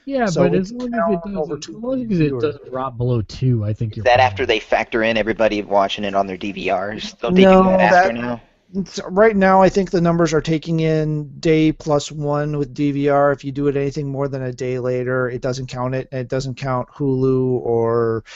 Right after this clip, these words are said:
Speaker 2: A B C dot com or any of the other streaming
Speaker 3: They
Speaker 2: services.
Speaker 3: really should. Those are views. Those are people watching it. I watch
Speaker 2: I
Speaker 3: it on
Speaker 2: know,
Speaker 3: it.
Speaker 2: but the way they've got the rating system set up, it's, you know, about twenty years behind the times.
Speaker 3: Very
Speaker 1: Yeah,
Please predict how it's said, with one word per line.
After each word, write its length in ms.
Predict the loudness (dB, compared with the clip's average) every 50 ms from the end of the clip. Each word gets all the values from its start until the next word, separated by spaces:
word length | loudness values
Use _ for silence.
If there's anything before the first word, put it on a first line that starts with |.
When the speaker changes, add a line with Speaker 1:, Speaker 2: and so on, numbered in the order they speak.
| -20 -20 -20 _ _ 2
Speaker 2:
A 120 | 2 2
B 140 | 4 2 -2
C 240 | -2 -2 -2 -2 0
dot 240 | 2 2 0 0 -2
com 520 | -4 -4 -2 0 0 0 0 -2 -2 -4
or 180 | -4 -4 -6 -6
any 180 | -6 -6 -2 -2
of 100 | -2 0
the 100 | 0 0
other 180 | 0 0 0 -2
streaming 460 | -2 -4 -6 -6 -4 -2 0 0 0
Speaker 3:
They 20 | -2
Speaker 2:
services. 140 | -6 -10 _ _ _ -10
Speaker 3:
really 360 | -4 0 2 4 4 4 2
should. 340 | 0 0 2 4 4 4 4
Those 240 | 2 2 4 4 2
are 100 | 2 2
views. 400 | 0 -2 -2 -2 -4 -6 -8 -6
Those 180 | -6 -4 -4
are 60 | -6 -6
people 260 | -6 -8 -6 -2 0
watching 380 | 0 2 0 0 -2 -6 -8
it. 100 | -8 -8 -6 -2
I 160 | -2 0 0
watch 240 | 0 0 0 2 0
Speaker 2:
I 80 | 0
Speaker 3:
it 80 | 0 -4
on 160 | -6 -6 -2
Speaker 2:
know, 160 | 0 0 2 2
Speaker 3:
it. 60 | 0
Speaker 2:
but 100 | 0 -2
the 80 | 0
way 200 | 2 4 6 6 6
they've 120 | 4 4 6
got 180 | 4 4 4 4
the 120 | 2 0
rating 460 | 0 2 4 4 6 6 4 2 0
system 540 | -2 -2 -2 -2 -2 -2 -2 -4 -6 -6 -6
set 220 | -2 -2 0 0
up, 160 | 0 0 0 -2
it's, 360 | -4 -4 -4 -8 -8 -10 -10 -10
you 120 | -8 -6
know, 300 | -4 -4 -4 -4 -4 -6
about 320 | -6 -2 0 0 0 -2
twenty 240 | -4 -8 -6 -6 -4
years 180 | -4 -4 -4 -6
behind 280 | -6 -6 -6 -6 -8
the 40 | -8
times. 440 | -10 -10 -12 -12 -12 -12 -14 -14 -12 -8
Speaker 3:
Very 380 | -2 2 2 4 2 2 2
Speaker 1:
Yeah, 120 | 0 0